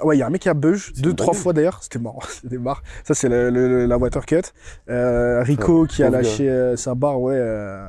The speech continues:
Speaker 1: après, il a toujours eu cette petite faiblesse au poignet quand il revraque et, euh,
Speaker 2: Ouais.
Speaker 1: en fait, le, le parrain l'a pas, l'a pas accompagné.
Speaker 2: Ah, ça m'a
Speaker 1: Bien
Speaker 2: fait
Speaker 1: comme
Speaker 2: chier
Speaker 1: il
Speaker 2: pour
Speaker 1: faut
Speaker 2: lui.
Speaker 1: et ça l'a baisé.
Speaker 2: S'il y a
Speaker 1: Les
Speaker 2: bien
Speaker 1: pompiers sont
Speaker 2: un
Speaker 1: venus,
Speaker 2: athlète
Speaker 1: tu vois.
Speaker 2: que je suis en force athlète, c'est
Speaker 1: Ouais,
Speaker 2: lui, tu
Speaker 1: c'est
Speaker 2: vois.
Speaker 1: un bon, c'est dommage.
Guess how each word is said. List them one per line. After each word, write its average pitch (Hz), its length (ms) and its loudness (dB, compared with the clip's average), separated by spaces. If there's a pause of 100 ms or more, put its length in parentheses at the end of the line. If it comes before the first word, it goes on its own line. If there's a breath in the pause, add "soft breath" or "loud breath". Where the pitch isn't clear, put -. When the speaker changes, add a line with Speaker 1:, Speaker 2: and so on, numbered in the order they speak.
(120)
Speaker 1:
après, 131 160 -4
il 135 80 2
a - 20 0
toujours 143 200 -2
eu - 20 -8
cette 139 160 -2
petite - 220 -10
faiblesse 123 300 -2
au 131 60 0
poignet 127 300 0
quand 117 200 -6
il 127 60 -4
revraque 123 380 0
et, 110 80 -2
euh, 104 500 2
Speaker 2:
Ouais. 95 60 -6 (180 loud breath)
Speaker 1:
en 117 60 -8
fait, 131 160 0
le, 123 180 4
le 120 160 0
parrain 135 320 2
l'a 110 140 0
pas, 123 500 0
l'a 113 160 0
pas 127 120 0
accompagné. 135 580 0 (100)
Speaker 2:
Ah, - 60 -6
ça 107 120 -2
m'a 104 80 4
Speaker 1:
Bien 101 100 0
Speaker 2:
fait 107 40 -4
Speaker 1:
comme 131 80 0
Speaker 2:
chier 127 80 4
Speaker 1:
il 131 60 2
Speaker 2:
pour 120 100 2
Speaker 1:
faut - 160 4
Speaker 2:
lui. 131 100 4
Speaker 1:
et 113 340 0
ça 120 100 -10
l'a 113 100 -4
baisé. 127 300 -2
Speaker 2:
S'il 120 140 -8
y - 20 2
a 120 60 4
Speaker 1:
Les - 20 2
Speaker 2:
bien 110 140 2
Speaker 1:
pompiers 123 120 4
sont - 120 0
Speaker 2:
un 127 40 4
Speaker 1:
venus, 143 140 4
Speaker 2:
athlète 214 80 0
Speaker 1:
tu 151 80 4
vois. 131 100 0
Speaker 2:
que 135 80 0
je 120 60 -6
suis 143 200 0
en 120 120 2
force - 220 -14
athlète, 123 220 -8
c'est 131 80 -2
Speaker 1:
Ouais, 135 180 2
Speaker 2:
lui, 110 40 -4
tu 101 60 -10
Speaker 1:
c'est - 80 -12
Speaker 2:
vois. 110 80 -10
Speaker 1:
un - 20 -12
bon, 127 300 -12 (100)
c'est - 140 -8
dommage. 131 320 -6